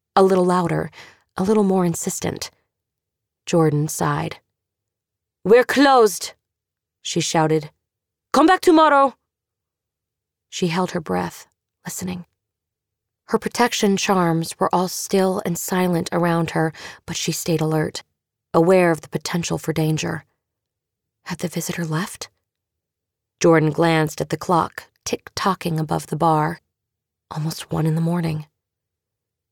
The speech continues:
Jordan picked up the broom. She really should stop for the night.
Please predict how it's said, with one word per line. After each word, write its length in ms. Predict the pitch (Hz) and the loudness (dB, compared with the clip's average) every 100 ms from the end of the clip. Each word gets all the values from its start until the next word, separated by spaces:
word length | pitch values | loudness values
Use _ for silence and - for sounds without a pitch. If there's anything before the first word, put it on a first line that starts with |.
| _ _ - 170 | _ _ -12 2
Jordan 400 | 214 202 185 185 | 6 6 4 0
picked 260 | 202 - | -2 -2
up 140 | 185 - | -2 -2
the 100 | 165 | -2
broom. 440 | 175 165 160 160 _ _ _ _ _ _ _ _ _ | 2 2 2 -2 _ _ _ _ _ _ _ _ _
She 160 | - 202 | -4 0
really 260 | 190 160 | 2 2
should 260 | 151 165 143 | 0 -2 -4
stop 320 | - 151 139 | -4 -4 -4
for 100 | - | -6
the 80 | 147 | -4
night. 380 | 147 143 - | -2 -2 -6